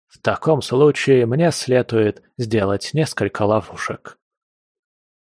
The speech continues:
И самый скверный вариант. Ловушки сработали в холостую, и мы остались наедине с этим кошмаром. Майер задумался.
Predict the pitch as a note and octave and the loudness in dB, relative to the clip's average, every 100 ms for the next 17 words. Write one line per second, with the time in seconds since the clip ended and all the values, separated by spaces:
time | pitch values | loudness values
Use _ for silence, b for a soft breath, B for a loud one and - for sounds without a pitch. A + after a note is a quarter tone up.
0 | _ D#3 D#3 - D#3+ D#3 D#3 - D#3 C#3 | _ -2 -2 0 0 2 0 0 0 2
1 | G#2+ G2 G#2+ C3+ C3+ F#2 G2 _ _ _ | 2 0 2 2 2 -2 -8 _ _ _
2 | _ _ B2 A#2 G#2+ A#2 - B2 - A#2+ | _ _ -2 0 2 -2 -2 -4 -2 -2
3 | G#2 G#2 G#2 G2+ - A2+ A2 A#2+ - C3+ | 0 -2 0 -4 -2 0 0 0 -2 -2
4 | G2 G2 - _ _ _ - A2+ G2+ A#2+ | -2 -4 -10 _ _ _ -6 -4 -2 -2
5 | B2+ - A2 A2+ A2 - _ B2+ B2 B2+ | -2 -2 0 0 -2 -10 _ -4 0 2
6 | C#3+ C#3+ G2 - G#2 A2 F#2+ C3+ - C3+ | 0 0 -2 -4 -4 -4 -4 -4 -2 -2
7 | F#2 F2+ F#2 - _ _ _ _ _ _ | -2 -6 -10 -16 _ _ _ _ _ _
8 | _ _ _ _ _ C#3 C3+ C3+ C#3+ C#3 | _ _ _ _ _ -2 0 2 0 0
9 | D3+ D#3 B2 F#2+ F#2 F#2 - F#2+ - | 2 2 2 2 -2 -6 -6 -6 -8